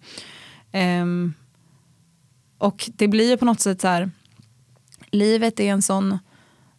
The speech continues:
stor bara <laughs> gryta på något sätt med alla de här olika komponenterna. Det blir ju aldrig det här, den här raka vägen. Alltså det är aldrig så att liksom,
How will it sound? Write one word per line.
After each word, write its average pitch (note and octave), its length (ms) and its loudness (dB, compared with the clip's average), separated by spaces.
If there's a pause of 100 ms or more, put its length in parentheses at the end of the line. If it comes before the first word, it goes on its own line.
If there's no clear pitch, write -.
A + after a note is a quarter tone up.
(100)
stor G#3 760 0 (580)
bara A#3+ 240 2
<laughs> - 420 -4
gryta A#3+ 920 -2
på F4+ 120 -2
något E4 140 2
sätt - 420 -2 (400)
med A3 240 0
alla A#3 240 2
de G#3+ 120 2
här G#3+ 120 0
olika G#3+ 280 -2
komponenterna. A3 920 0 (1300)
Det G3 260 -4
blir C#4 340 2
ju C4+ 60 4
aldrig G#3+ 400 2
det F#3 60 2
här, F#3 340 2
den G3 160 2
här F#3+ 120 2
raka G3+ 360 2
vägen. C4 580 0 (360)
Alltså G#3 200 2
det A#3 140 4
är - 40 2
aldrig A#3+ 360 4
så G3 260 2
att - 160 -2
liksom, F3+ 380 0